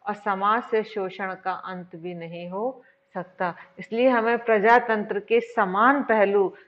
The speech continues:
सभी वर्गों पे लागू करने चाहिए। चौथी विशेषता है काम की न्यायपूर्ण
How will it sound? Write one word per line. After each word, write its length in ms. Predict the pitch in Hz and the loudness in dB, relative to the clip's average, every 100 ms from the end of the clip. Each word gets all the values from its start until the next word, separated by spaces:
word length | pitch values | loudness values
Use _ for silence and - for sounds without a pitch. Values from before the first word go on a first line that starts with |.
| _ | _
सभी 260 | 196 190 233 | 4 4 6
वर्गों 460 | 202 180 175 196 | 6 4 2 -6
पे 140 | 185 190 | -4 -4
लागू 440 | 175 165 160 180 | 0 -2 -2 -8
करने 540 | 175 175 165 180 262 339 _ _ - | -6 -6 -4 -6 -6 -8 _ _ -10
चाहिए। 560 | 170 170 170 160 - _ _ _ - _ - | -6 -4 -4 -6 -8 _ _ _ -20 _ 0
चौथी 320 | 262 262 302 | 2 2 2
विशेषता 580 | 294 277 269 262 269 277 | 0 8 8 8 6 6
है 180 | 277 285 | 6 4
काम 420 | 285 226 233 240 | 2 2 2 -2
की 220 | 247 262 | -4 -4
न्यायपूर्ण 920 | 240 220 208 208 202 - 247 269 311 | -2 -2 0 -2 -4 -2 0 0 -2